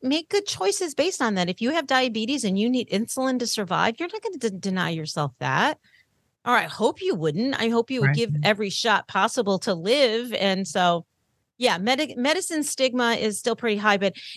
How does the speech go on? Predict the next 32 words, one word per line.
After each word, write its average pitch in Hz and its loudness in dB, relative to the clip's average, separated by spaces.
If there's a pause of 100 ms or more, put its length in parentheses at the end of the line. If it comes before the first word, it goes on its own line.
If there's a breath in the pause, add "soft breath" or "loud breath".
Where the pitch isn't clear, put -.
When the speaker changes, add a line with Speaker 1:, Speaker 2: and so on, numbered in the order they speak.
Speaker 1:
it 254 0
does 294 2
take 359 -6
a 330 -2
while 254 2
sometimes. 247 -4 (680)
And 254 0
I 262 2
would 285 -4
encourage 240 -2
you 226 -4
to 214 -4
just - -6
have 220 2
a, - -2
use 220 -2
a 302 -4
wise 190 0
mind 190 -2
when 185 -4
you're 175 -4
with 180 -8
someone, 175 -6
a 156 -8
doctor, 165 -2
a 165 -4
psychologist, 160 -6
or 156 -8
whatever, 156 -4 (600 loud breath)
to - -4
just - -2
n-, 254 2